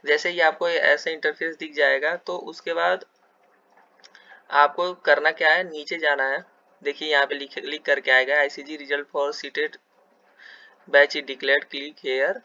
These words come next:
candidates are advised to।" तो ये सारी चीज़ें हैं। और यहाँ पे announcement में अगर आप mobile पे खोल रहे हो तो desktop site पे जरूर खोल लीजिए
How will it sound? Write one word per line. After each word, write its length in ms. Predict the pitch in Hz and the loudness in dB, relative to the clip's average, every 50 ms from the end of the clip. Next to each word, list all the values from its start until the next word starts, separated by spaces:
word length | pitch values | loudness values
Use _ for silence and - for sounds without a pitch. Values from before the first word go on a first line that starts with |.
| _ _ _ _ _ _ - | _ _ _ _ _ _ -4
candidates 500 | 139 139 135 135 131 139 143 135 - - | -2 -2 -2 0 0 -2 -2 -2 -4 -4
are 200 | 135 131 127 127 | -2 -2 -2 -2
advised 360 | 127 123 123 127 127 127 - | -2 -2 -2 -4 -4 -6 -10
to।" 120 | 139 175 202 _ _ _ _ | -14 -14 -14 _ _ _ _
तो 120 | 147 143 - - - _ _ _ _ _ - | -6 -6 -6 -8 -10 _ _ _ _ _ -16
ये 220 | 139 160 156 156 | -10 -6 -6 -6
सारी 240 | 156 - 156 151 156 | -2 -2 -2 -2 -2
चीज़ें 300 | - - 147 147 156 156 | -6 -12 -6 -6 -4 -4
हैं। 240 | 160 165 185 202 - _ _ _ _ | -4 -6 -6 -10 -14 _ _ _ _
और 240 | - 131 135 139 139 | -2 0 2 2 2
यहाँ 200 | 139 139 139 139 | 2 2 0 2
पे 380 | - 151 151 151 147 - - 143 | 0 -2 -2 -2 -4 -2 -2 0
announcement 560 | 147 143 143 147 - - 156 156 160 160 151 135 | 2 4 2 2 0 -2 -4 -6 -6 -4 0 2
में 60 | 127 | 4
अगर 220 | 131 135 143 139 143 | 4 4 4 2 2
आप 100 | 143 143 | 0 0
mobile 260 | 139 135 139 147 151 | -2 0 0 0 0
पे 120 | - 160 | -2 -6
खोल 200 | 160 - 160 156 | -6 -6 -6 -4
रहे 80 | 147 151 | -4 -4
हो 60 | 147 | -4
तो 80 | 156 147 | -6 -6
desktop 440 | - 139 139 - - 143 143 143 | -6 -6 -6 -4 -4 -4 -4 -4
site 240 | - - 131 135 135 | -2 -4 -4 -4 -4
पे 100 | - 143 | -6 -6
जरूर 220 | 135 135 131 139 135 | -6 -4 -6 -6 -10
खोल 220 | - - 143 135 | -8 -8 -6 -6
लीजिए 340 | 135 131 123 127 143 180 | -6 -8 -10 -10 -12 -12